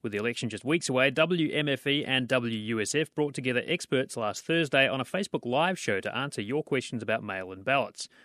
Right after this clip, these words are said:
We're going to listen back to that conversation now. Welcome to The State We're In. I'm your host, Matthew Petty. We're glad you're with us tonight,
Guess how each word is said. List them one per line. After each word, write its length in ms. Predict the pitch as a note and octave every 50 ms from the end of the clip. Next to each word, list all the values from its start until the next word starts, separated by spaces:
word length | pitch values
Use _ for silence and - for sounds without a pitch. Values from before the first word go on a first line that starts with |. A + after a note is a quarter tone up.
| - _ _
We're 60 | -
going 160 | F#3 G3+ G3 D#3
to 80 | D#3
listen 200 | D#3 F3 - D#3
back 220 | C3 C3+ C#3 C3 -
to 80 | C3+
that 120 | A#2+ - -
conversation 640 | - B2+ A#2 G#2+ G2+ - A2+ G#2+ G#2 - A2+ G2+
now. 260 | G2+ G2+ F#2+ F2+ E2+ - _ _ _
Welcome 500 | - D3 F#3+ G#3+ G#3 G#3+ G#3 F#3+ F#3+ F#3
to 100 | F3+ -
The 120 | D#3 D3+ -
State 320 | - - D#3+ D3+ D#3+ -
We're 200 | C3+ C3 A#2+ A2+
In. 80 | F#2+ G2+
I'm 160 | A#2 C#3+ D#3+
your 120 | D3+ C3+
host, 280 | C#3+ C#3 C#3 C3+ - -
Matthew 360 | C3 A#2+ A#2+ A#2+ - A#2+ G#2+
Petty. 380 | - - G#2+ G2 F#2+ F2+ - - _ _ _ _ _ _ _ _ _ -
We're 100 | F#3 F#3
glad 260 | F3 G3 F#3 F3+ D#3+
you're 120 | E3 D3+
with 160 | F3 F3+ E3
us 100 | E3 E3
tonight, 640 | - - D#3 D3 D3 D3 E3+ G3+ G#3+ G#3 - - -